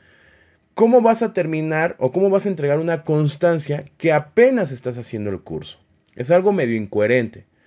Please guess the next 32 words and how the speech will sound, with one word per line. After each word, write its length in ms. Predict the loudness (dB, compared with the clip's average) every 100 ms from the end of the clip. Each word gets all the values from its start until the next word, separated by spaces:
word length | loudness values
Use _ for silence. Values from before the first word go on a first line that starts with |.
| _ _ 4
pero 420 | 6 8 4 -2 _ -20 -20 _ _ _ -20 -20 -4
resulta 800 | 4 4 4 -2 0 -2 -4 -8 _ _ _
que 120 | -2
va 120 | 2 4
a 40 |
depender 400 | 4 0 0 0
mucho 320 | 0 0 0
del 180 | 0 0
de 100 | -2
la 120 | -2
mesa 320 | -2 -2 -2
de 80 | -2
validación, 640 | -2 -2 -2 -2 -4 -8 -10 _ _ _ _
porque 280 | -2 0 2
ellos 220 | 2 2
van 160 | 0 0
a 40 |
agarrar 300 | 2 2 4
el 100 | 2
documento 720 | 0 -2 -2 -2 -2 -4 -6 -8 _ _ _
y 80 | -6
si 180 | 0 2
realmente 560 | 4 4 2 0 0
lo 120 | 0 0
analiza 420 | 0 -2 -4 -4
correctamente, 920 | -2 0 0 -2 -4 -4 -4 -6 -8
no 400 | -6 0 2 2
tendría 380 | 2 0 2 0
por 160 | 0 -2
qué 100 | -4
tener 300 | -4 -2 0
validez, 640 | 0 0 2 2 0 -8